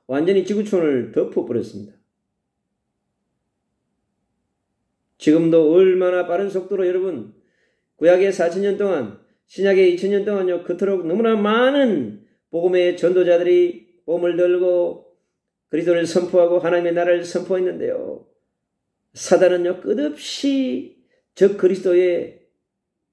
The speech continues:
집단을 만들어가지고 우상으로, 종교로, 정치와 법으로, 조직으로요, 응? 그리스도인들을 핍박하고 죽이며 얼마나 많은 일들을 장해왔습니까?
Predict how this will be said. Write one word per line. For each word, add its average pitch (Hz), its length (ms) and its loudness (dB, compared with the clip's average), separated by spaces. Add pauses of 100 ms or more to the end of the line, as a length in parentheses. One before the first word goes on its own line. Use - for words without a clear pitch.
(260)
집단을 185 420 2
만들어가지고 170 680 0 (960)
우상으로, 180 800 0 (340)
종교로, 175 800 -2 (840)
정치와 175 640 2
법으로, 175 380 0
조직으로요, 180 800 -4 (300)
응? 196 220 -14 (300)
그리스도인들을 180 680 2
핍박하고 180 680 -2
죽이며 180 640 -6 (1120)
얼마나 165 500 4
많은 185 260 0
일들을 190 340 -2
장해왔습니까? 175 720 -10